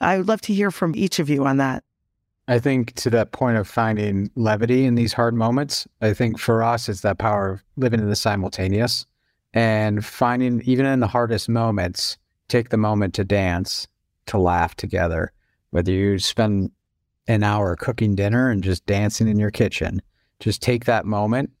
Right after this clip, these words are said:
Speaker 2: And even if you're in the hardest season, finding the levity and finding that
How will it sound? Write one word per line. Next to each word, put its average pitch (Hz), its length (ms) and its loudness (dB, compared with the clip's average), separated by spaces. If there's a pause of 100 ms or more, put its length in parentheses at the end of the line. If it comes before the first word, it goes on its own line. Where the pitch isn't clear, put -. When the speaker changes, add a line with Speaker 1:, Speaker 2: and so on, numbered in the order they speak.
(420)
Speaker 2:
And 107 220 0
even 120 240 2
if 117 160 -2
you're 120 100 2
in 110 60 2
the 92 80 0
hardest 107 420 0
season, 95 580 0 (720)
finding 123 680 0
the 110 100 2
levity 135 640 2
and 107 240 0
finding 107 280 0
that 104 200 0